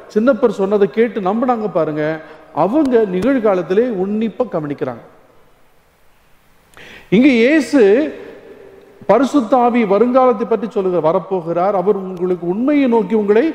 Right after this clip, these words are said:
வழி நடத்துவார் என்று. உண்மை நமக்கு எல்லாம் நிறைவா தெரியுமா? உங்க மனைவி பத்தி உங்களுக்கு முழுசா தெரியுமா? நிச்சயமா தெரியாது.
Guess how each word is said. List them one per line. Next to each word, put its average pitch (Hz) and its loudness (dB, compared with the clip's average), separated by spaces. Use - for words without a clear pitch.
வழி 160 2
நடத்துவார் 127 -2
என்று. 120 -6
உண்மை 285 4
நமக்கு 214 2
எல்லாம் 202 0
நிறைவா 180 0
தெரியுமா? 131 -4
உங்க 226 4
மனைவி 240 4
பத்தி 226 2
உங்களுக்கு 196 -2
முழுசா 165 -2
தெரியுமா? 143 -4
நிச்சயமா 277 0
தெரியாது. 190 0